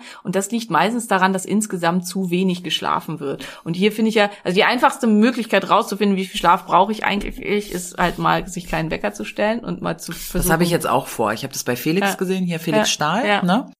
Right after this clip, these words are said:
Speaker 2: Äh, der hat da so eine Story zu gemacht und meinte, äh, einfach mal nicht Wecker stellen und gucken,
Speaker 1: Ja.
Speaker 2: wie lange wir schlafen.
Speaker 1: Genau.
Speaker 2: Das sind bei mir ein bisschen schwierig. Ich habe zwei Katzen und einen Hund.
Speaker 1: Ah, okay.
Speaker 2: Ähm, aber ja, pro-,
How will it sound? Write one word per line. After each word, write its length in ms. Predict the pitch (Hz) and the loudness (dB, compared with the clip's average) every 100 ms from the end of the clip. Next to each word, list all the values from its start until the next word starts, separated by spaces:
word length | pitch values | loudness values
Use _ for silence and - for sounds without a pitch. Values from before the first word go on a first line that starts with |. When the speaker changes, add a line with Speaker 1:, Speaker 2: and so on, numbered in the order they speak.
| _ _ _ _ | _ _ _ _
Speaker 2:
Äh, 320 | 156 156 156 | 2 4 4
der 140 | 151 151 | 2 0
hat 160 | 151 | 0
da 60 | 151 | 0
so 60 | |
eine 140 | 151 156 | 0 -2
Story 300 | - 160 175 | 2 2 4
zu 120 | 175 | 4
gemacht 380 | 165 160 160 156 | 4 4 2 0
und 60 | 143 | 0
meinte, 600 | 139 143 151 147 143 - | 0 2 2 2 2 0
äh, 360 | 135 131 131 | -2 0 2
einfach 320 | - 127 131 135 | 2 0 -2 -2
mal 220 | 131 127 | 0 0
nicht 240 | 135 135 | -2 -2
Wecker 240 | 127 135 127 | -2 -2 -4
stellen 320 | - 131 127 | -2 -2 -2
und 80 | 123 | -4
gucken, 220 | 139 - | -2 0
Speaker 1:
Ja. 80 | 123 | 0
Speaker 2:
wie 60 | |
lange 280 | 117 113 117 | 0 -2 -4
wir 80 | 117 | -4
schlafen. 340 | - 104 113 220 | -4 -4 -4 0
Speaker 1:
Genau. 100 | - | 2
Speaker 2:
Das 80 | |
sind 140 | 165 160 | 2 4
bei 160 | 147 | 4
mir 120 | 151 175 | 4 2
ein 40 | |
bisschen 220 | 170 170 | 0 -2
schwierig. 160 | - 170 | 0 0
Ich 60 | 160 | -2
habe 60 | |
zwei 140 | - 135 | -4 -6
Katzen 320 | 160 - 151 | -6 -6 -6
und 60 | |
einen 120 | - 135 | -4 -2
Hund. 280 | 180 - - | -2 -2 0
Speaker 1:
Ah, 240 | 214 214 - | 2 2 -2
okay. 260 | 196 - 175 - - _ _ 139 143 | -12 -8 -8 -10 -20 _ _ 2 4
Speaker 2:
Ähm, 880 | 139 135 135 131 131 131 131 127 127 120 | 4 2 0 0 0 0 2 2 2 2
aber 220 | 117 123 | 4 4
ja, 160 | 117 110 | 4 0
pro-, 280 | - 113 | -4 -10